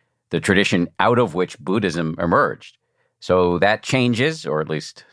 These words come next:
starts to change today. My guest is Swami Tyagananda, who has been a monk since nineteen seventy-six and is now the Hindu chaplain both at M I T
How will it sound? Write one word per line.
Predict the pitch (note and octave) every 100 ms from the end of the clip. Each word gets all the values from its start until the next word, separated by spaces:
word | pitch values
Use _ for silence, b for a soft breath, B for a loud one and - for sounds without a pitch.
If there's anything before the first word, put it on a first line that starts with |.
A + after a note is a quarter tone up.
| b
starts | - - F#2+ - -
to | E2
change | - D#2 C#2 D2+ - - -
today. | - G#2+ B2+ - _ b b b b _ _ -
My | F2+
guest | F#2 B2+ - - -
is | F#2 E2 D#2
Swami | - G#2 A2 G#2 F#2+ -
Tyagananda, | - F#2 F#2+ A2+ G2+ F#2+ G#2 A#2 C3 E3 B B B B
who | - F2+ D#2+
has | D#2+ D#2
been | B1+ E2+ D#2+ D#2 D#2 D2+ -
a | D2+
monk | D2+ B2+ -
since | - D2+ -
nineteen | D#2+ D2+ D#2
seventy-six | - D2 C#2 - E3+ - -
and | D#2 C#2+
is | D2 C#2 C2+ - -
now | - D#2 D2
the | D2 D2 C#2
Hindu | - A2+ F#2+ F2+
chaplain | D2+ - G#2+ - F#2+ E2
both | F2+ F2
at | E2+ E2
M | F2+ E2+
I | D#2+
T | D#2 E2+ D#2+